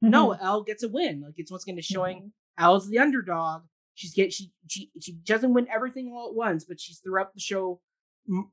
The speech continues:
Speaker 1: knock-, notching up these little wins until she gets to the end and wins the day where she's
Speaker 2: Yep.
Speaker 1: valedictorian, she gets Emmett,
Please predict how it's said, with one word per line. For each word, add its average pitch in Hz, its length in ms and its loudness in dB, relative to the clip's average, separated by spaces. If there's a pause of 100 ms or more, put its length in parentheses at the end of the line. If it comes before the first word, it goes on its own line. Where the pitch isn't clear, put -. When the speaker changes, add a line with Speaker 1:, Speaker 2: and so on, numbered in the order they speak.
Speaker 1:
knock-, 190 400 4
notching 196 400 -2
up 185 160 -6
these 170 140 -14
little 175 200 0
wins 156 300 -4
until 151 220 -16
she 151 200 -14
gets - 400 -10
to 160 100 -20
the 143 180 -6
end 139 180 -10
and 139 140 -18
wins 135 340 -20
the 139 80 -16
day 131 320 -14
where 127 300 -16 (340)
she's 139 220 -8
Speaker 2:
Yep. 143 140 4
Speaker 1:
valedictorian, 233 720 6
she 165 140 -10
gets 135 280 -16
Emmett, 214 560 0